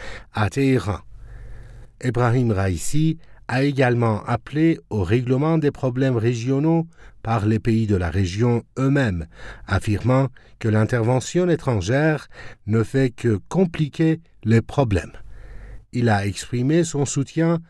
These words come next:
aux pourparlers de paix entre l'Arménie et la République d'Azerbaïdjan. Les deux anciennes républiques soviétiques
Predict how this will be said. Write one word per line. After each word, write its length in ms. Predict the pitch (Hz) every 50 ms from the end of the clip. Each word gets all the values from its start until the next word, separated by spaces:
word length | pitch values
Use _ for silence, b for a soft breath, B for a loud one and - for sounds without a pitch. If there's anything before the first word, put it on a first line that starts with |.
| B B B B B
aux 140 | 117 117 110
pourparlers 640 | - - 151 143 - - 131 120 104 107 107 104
de 100 | 90 87
paix 320 | 80 - 131 135 151 160 165 165 B B B B B B
entre 340 | - 120 123 123 113 - -
l'Arménie 640 | 98 95 92 85 76 95 104 110 135 156 170 170 165 165 B B B B B B B B _
et 160 | - 156 165
la 200 | 156 131 117 104
République 580 | 85 90 127 135 - 156 151 143 175 185 165 -
d'Azerbaïdjan. 720 | 151 139 120 127 113 104 104 110 98 90 80 87 82 - - - - - - B B B B B B B B B B B B B B B - - 113
Les 200 | 113 123 120 104
deux 260 | 98 127 131 117 107
anciennes 460 | 120 117 107 - - 127 120 110 104
républiques 480 | 92 104 104 - - 104 98 101 85 -
soviétiques 680 | - 95 80 85 82 78 - - 156 180 170 170 -